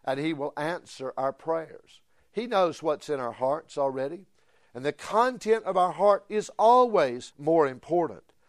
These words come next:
than the abundance of our words. I don't listen much to what people say. I look at what people are. If you really want to see what a person really believes and what a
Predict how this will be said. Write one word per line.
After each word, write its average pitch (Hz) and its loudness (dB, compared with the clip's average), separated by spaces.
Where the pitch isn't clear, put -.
than 165 2
the 170 0
abundance 135 0
of 139 0
our 131 -4
words. 110 -10
I 196 8
don't 196 0
listen 160 -6
much 151 -2
to 156 -10
what 147 -4
people 139 -10
say. 127 -8
I 135 2
look 143 -4
at 131 -10
what 131 -10
people 117 -14
are. 104 -12
If - -16
you 165 -8
really 214 4
want 202 2
to 180 -6
see 202 -2
what 190 2
a 170 0
person 180 -4
really 185 -2
believes 165 -6
and 139 -12
what 165 0
a 160 -2